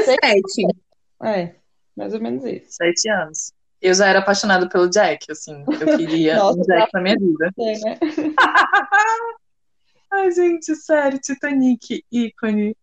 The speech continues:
Speaker 3: ícone das nossas vidas.
Speaker 1: Mas também teve um, um, uma música ícone também, que é o quê? O Casamento do Meu Melhor Amigo.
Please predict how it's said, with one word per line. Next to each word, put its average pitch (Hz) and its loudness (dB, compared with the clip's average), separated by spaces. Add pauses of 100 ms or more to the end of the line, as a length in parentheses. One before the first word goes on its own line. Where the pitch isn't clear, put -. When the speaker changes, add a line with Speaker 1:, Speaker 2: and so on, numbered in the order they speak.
Speaker 3:
ícone 202 -4
das 180 0
nossas 180 -2
vidas. 165 -4 (380)
Speaker 1:
Mas 208 4
também 226 4
teve 226 2
um, 233 0
um, 208 2 (580)
uma 220 6
música 220 2
ícone 220 2
também, 226 2
que - 0
é 220 6
o 220 0
quê? 180 2
O 170 -2
Casamento 208 2
do 233 -4
Meu 233 0
Melhor 233 2
Amigo. 180 2